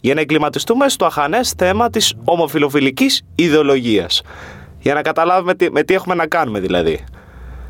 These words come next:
Για να αποδεκτούμε κάτι, πρέπει να δώσουμε την κατάλληλη αιτιολόγηση στη γνώμη μας, αλλά και να προσφερθούν γνήσιες και αληθινές πληροφορίες για το θέμα αυτό το οποίο κουβεντιάζουμε. Δυστυχώς στην Ελλάδα έχουμε το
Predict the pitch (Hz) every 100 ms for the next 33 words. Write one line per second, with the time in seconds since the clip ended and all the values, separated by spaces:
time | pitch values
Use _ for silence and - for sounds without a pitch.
0 | - - - 117 131 123 110 - 220 294
1 | 285 - 175 247 262 - - 240 233 202
2 | 226 - 294 294 - 233 190 165 151 -
3 | 196 226 233 233 196 175 160 208 180 190
4 | 196 - 147 175 170 123 95 92 - -
5 | - - - _ - 139 151 147 143 135
6 | 131 139 127 190 202 147 160 175 247 247
7 | 202 156 151 170 220 220 185 160 160 151
8 | 131 131 139 135 175 180 180 - - 165
9 | 208 233 160 151 220 220 214 170 160 113
10 | 90 82 _ _ - - - - - -
11 | 127 - 269 311 240 170 185 240 247 247
12 | 262 254 - 208 170 156 135